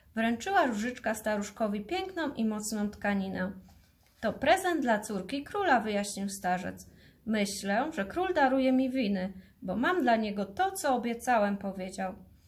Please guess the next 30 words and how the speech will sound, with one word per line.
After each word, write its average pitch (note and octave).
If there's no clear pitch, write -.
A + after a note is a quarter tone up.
I G#3
zaraz E4
potem, A3
zaprowadzony A3
przed A3
królewskie A3+
oblicze, G3
podarował C4
królewnie G#3
tkaninę B3+
lśniącą G#3
i G3
białą D#4
niczym A#3
śnieg. E3+
„To D4
jest F4
owo A#3
złoto”, B3+
rzekł G3
spokojnym G3+
głosem. G3
„Obiecałem, A3
że G3
będzie C4+
ono B3+
bogactwem G#3+
dla A3
twojego B3
ludu E4